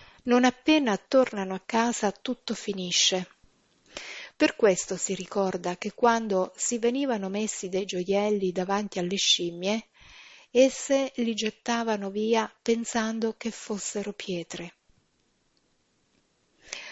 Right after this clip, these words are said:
Anche qui pensano che i gioielli imperituri della conoscenza siano pietre e li buttano via.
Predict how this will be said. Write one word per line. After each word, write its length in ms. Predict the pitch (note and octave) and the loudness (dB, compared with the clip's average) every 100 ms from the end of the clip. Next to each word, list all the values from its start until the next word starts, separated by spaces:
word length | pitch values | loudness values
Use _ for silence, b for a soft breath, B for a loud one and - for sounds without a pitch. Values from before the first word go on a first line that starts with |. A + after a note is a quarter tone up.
| B | B
Anche 360 | - G#3+ - G#3+ | -2 0 0 -2
qui 380 | - D4+ F#3+ - | 2 2 2 -2
pensano 500 | A3+ G#3 - G3+ G3 | 0 0 -2 -6 -6
che 120 | G#3 | -4
i 60 | F#3+ | -4
gioielli 580 | F3+ F#3 G#3 G#3+ G#3+ F#3+ | -2 2 4 4 2 0
imperituri 720 | F#3 G3+ F#3+ F#3 - B3 A3+ | -4 -4 -4 -4 0 2 4
della 280 | G3 F#3+ F3+ | 2 0 -2
conoscenza 840 | F#3+ F#3 - - A3 A#3+ - F#3 | -8 -2 0 2 0 0 -4 -6
siano 400 | - - G3+ G#3 | -4 -2 -2 -2
pietre 600 | - G3+ F3+ - A#3+ C4 | -4 -2 -2 -2 -2 0
e 120 | C4+ | 2
li 140 | A#3+ A#3 | 2 2
buttano 480 | B3 - A#3+ A#3 | -2 -2 -4 -4
via. 340 | G3+ F3+ F3 | -2 0 -2